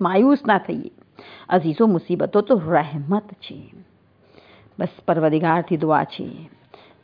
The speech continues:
ખુદાવંદે આલમ હર મોમિન મોમિનાતને પોતાના હિફ્ઝો અમાનમાં રાખે, આવાવાળી તમામ આફતો, બલાઓ, મુસીબતો, પરેશાનીઓથી મહેફૂઝ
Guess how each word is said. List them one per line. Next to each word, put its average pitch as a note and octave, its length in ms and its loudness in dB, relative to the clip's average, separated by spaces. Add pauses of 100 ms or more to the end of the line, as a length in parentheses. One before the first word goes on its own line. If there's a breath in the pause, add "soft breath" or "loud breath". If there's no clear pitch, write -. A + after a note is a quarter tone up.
ખુદાવંદે G3+ 500 2
આલમ D#3 520 0 (140)
હર C4 200 2
મોમિન F3+ 280 2
મોમિનાતને D#3+ 880 -4 (320 soft breath)
પોતાના E3+ 320 0
હિફ્ઝો D#3+ 400 0
અમાનમાં D#3+ 600 0
રાખે, - 520 -14 (320 loud breath)
આવાવાળી G#3 420 2
તમામ G#3 720 4 (160)
આફતો, F#3+ 600 -2
બલાઓ, F#3 640 0
મુસીબતો, A3 800 0
પરેશાનીઓથી F#3 840 -4
મહેફૂઝ D#3+ 500 -12